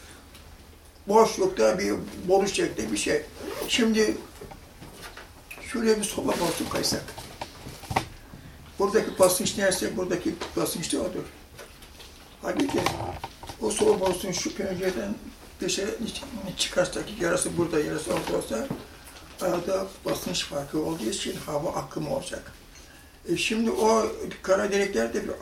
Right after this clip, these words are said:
akım var. Koca yıldızlar içine çekiyor. Yıldız dediğime bakmayın çok da yıldız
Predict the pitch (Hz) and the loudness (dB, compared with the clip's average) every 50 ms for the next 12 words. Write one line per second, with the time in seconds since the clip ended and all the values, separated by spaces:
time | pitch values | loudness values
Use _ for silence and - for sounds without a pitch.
0 | - - 156 - - - - - 190 160 - 80 71 - - - - - - - | -6 -6 -6 -4 0 0 2 2 2 0 -2 -4 -6 -8 -12 -14 -14 -14 -14 -14
1 | - - - - - - - - - - - - 180 180 185 196 185 190 185 175 | -16 -18 -18 -18 -20 -20 -18 -18 -18 -10 0 2 4 4 4 2 4 6 6 6
2 | 175 175 170 190 190 185 175 - - 170 151 139 127 - - - - - 175 - | 6 6 6 6 6 6 6 2 0 -2 -2 -2 -4 -6 -10 -4 -2 0 0 0
3 | - - - - - - 330 320 - - - - - - - - - - - - | 0 0 2 2 2 0 -2 -4 -10 -14 -20 -20 -20 -20 -18 -16 -16 -16 -12 -10
4 | - 202 - 196 170 156 175 202 208 220 349 349 - - 214 185 170 165 202 - | -10 -6 2 4 4 4 4 0 -2 4 4 4 6 6 2 0 2 2 0 0
5 | - 226 160 - - - - - - 151 - 160 156 - - 185 - | 0 -4 -6 -4 -6 -8 -6 -4 -4 -4 -2 -4 -4 -2 -2 -2 -2